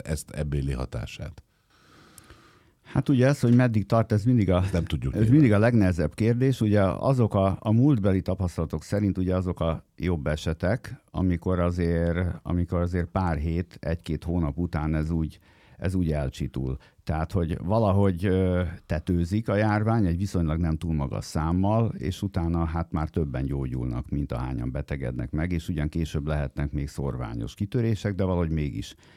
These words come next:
Speaker 2: megfordul a dolog. Hát ugye erre nincs garancia, mert ugye előfordulhat az is, hogy ugye a legrosszabb forgatókönyv az, amikor minden vészintézkedés ellenére,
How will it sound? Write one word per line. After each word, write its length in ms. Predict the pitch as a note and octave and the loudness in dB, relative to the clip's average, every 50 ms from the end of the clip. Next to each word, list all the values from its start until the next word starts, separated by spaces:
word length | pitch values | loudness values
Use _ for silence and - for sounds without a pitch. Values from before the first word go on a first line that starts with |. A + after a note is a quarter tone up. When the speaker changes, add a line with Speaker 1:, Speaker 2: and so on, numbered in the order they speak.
| - - - - _ | -20 -20 -20 -20 _
Speaker 2:
megfordul 560 | _ - - A#1+ - - - C2 - C#2+ C2+ A1 | _ -6 -6 -6 -6 -4 -6 -4 -4 -4 -4 -4
a 60 | G1+ | -4
dolog. 320 | - - A1 G1+ G1+ - | -6 -6 -6 -8 -8 -8
Hát 160 | - F2+ G2+ | -8 -6 -2
ugye 180 | C3 B2+ C3 A2 | 0 0 0 2
erre 240 | A2 D3+ D3 C#3+ C#3+ | 2 2 4 4 4
nincs 220 | C#3+ D#3+ E3 B2 | 4 4 4 2
garancia, 720 | A#2+ B2+ C#3+ B2 F#2+ E2+ D#2+ - - E2 D2+ D2+ E2 F#2+ A2+ G#2 | 2 2 2 2 2 2 0 0 0 -2 -2 0 0 0 -2 0
mert 320 | - F2+ E2 E2 E2 - - | 0 -2 -2 -2 -2 -4 -4
ugye 360 | F#2 F2 F2 E2 E2 E2+ F2+ - - - G1+ - - _ _ _ _ _ - - - - | -2 0 0 0 0 0 -2 -4 -6 -10 -16 -18 -20 _ _ _ _ _ -20 -18 -16 -10
előfordulhat 840 | C#2+ F2+ E2+ D#2+ D#2 - - E2 F2 E2+ - E2+ E2 D#2+ D#2 - - | -6 -4 -4 -4 -4 -4 -4 -4 -4 -2 -2 -2 -2 -2 -4 -4 -4
az 160 | D#2+ E2+ D#2 | -4 -2 -2
is, 180 | D#2 D2 - - | -4 -4 -6 -4
hogy 320 | - D#2 D#2+ C#2+ - - _ _ _ _ - | -4 -4 -4 -4 -6 -12 _ _ _ _ -4
ugye 140 | G#2+ G#2+ A2 | 0 2 2
a 40 | |
legrosszabb 460 | G#2 A2+ B2+ C3 C#3 C3 A#2+ - C3+ B2 | 4 4 2 2 0 -2 0 0 -2 -2
forgatókönyv 720 | - B2+ C3 B2 B2 B2 A#2+ C3 B2+ A#2+ - A#2+ A#2+ A2+ | 0 0 0 2 0 0 0 0 -2 0 2 2 2 2
az, 180 | A#2+ A2+ F#2+ E2+ | 2 0 0 0
amikor 280 | D#2+ E2+ F2 - F#2 | 0 -2 -2 0 0
minden 260 | F#2 G2 F#2+ E2+ D#2 | 0 2 2 2 0
vészintézkedés 880 | D2+ D#2+ E2+ E2 - - D#2 D2 - D2+ D2+ - D#2 C2+ C2 C#2+ D2 - | 0 -2 -2 -2 -2 -4 -4 -2 -4 -6 -6 -6 -6 -6 -4 -6 -4 -4
ellenére, 640 | - B2 B2 B2+ B2+ B2 A#2+ A#2+ A#2+ A#2+ A#2+ A#2+ | -2 0 0 2 2 2 2 2 2 2 0 0